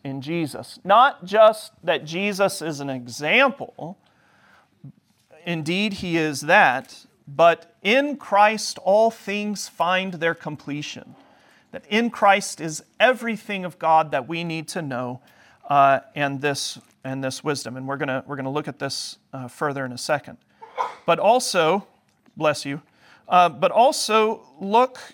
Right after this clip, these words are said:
in verse twenty-two, First Corinthians one twenty-two. "For Jews demand signs and Greeks seek wisdom,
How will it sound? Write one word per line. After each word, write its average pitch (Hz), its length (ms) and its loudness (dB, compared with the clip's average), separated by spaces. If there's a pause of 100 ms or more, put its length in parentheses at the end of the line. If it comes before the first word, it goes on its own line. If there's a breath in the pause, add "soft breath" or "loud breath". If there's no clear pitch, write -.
(140)
in 196 200 -2
verse 196 480 2
twenty-two, 214 840 -2 (120)
First - 320 -2
Corinthians 214 520 -2
one 214 260 2
twenty-two. 214 640 -4 (880 soft breath)
"For 202 160 2
Jews 226 420 0
demand 226 400 2
signs 226 720 2
and 185 180 -4
Greeks 208 640 -6
seek - 440 -6
wisdom, 139 580 -6